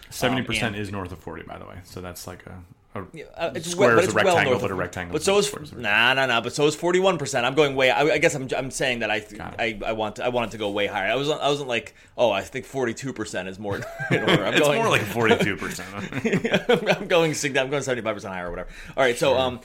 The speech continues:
Speaker 2: after Baines though, Marcus Smart played a ton of minutes. He played forty minutes in the starting role. A guy that we've seen him move into the starting lineup at times, and just that doesn't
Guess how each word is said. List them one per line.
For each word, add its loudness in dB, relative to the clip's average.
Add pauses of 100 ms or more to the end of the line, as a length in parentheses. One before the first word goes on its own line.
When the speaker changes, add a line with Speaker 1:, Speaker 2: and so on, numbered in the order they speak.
(200)
Speaker 2:
after 4
Baines -2
though, -4 (260)
Marcus -2
Smart -2
played -2
a 0
ton -8
of -8
minutes. -8
He -10
played -6
forty -4
minutes -10
in -16
the -12
starting -6
role. -4 (220)
A -8
guy 0
that -4 (640)
we've -10
seen -6
him -8
move -4
into -8
the -6
starting -2
lineup -4
at -12
times, -8
and -12
just -12
that -2
doesn't -6